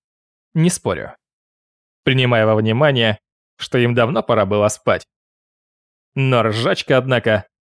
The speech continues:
вышла отменная. Всего-то и делов. Дождись, пока бедные старушки задремлют в стойлах, а потом прыгай сверху на их объёмистые, как аэродром, крупы.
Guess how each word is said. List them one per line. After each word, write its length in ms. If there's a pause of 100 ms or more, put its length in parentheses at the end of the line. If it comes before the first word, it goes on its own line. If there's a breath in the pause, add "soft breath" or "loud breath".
(120)
вышла 480
отменная. 720 (1160)
Всего-то 540
и 80
делов. 360 (500)
Дождись, 540
пока 240
бедные 360
старушки 440
задремлют 480
в 40
стойлах, 500 (520)
а 140
потом 360
прыгай 320
сверху 600 (160)
на 220
их 100
объёмистые, 680
как 220
аэродром, 440
крупы. 460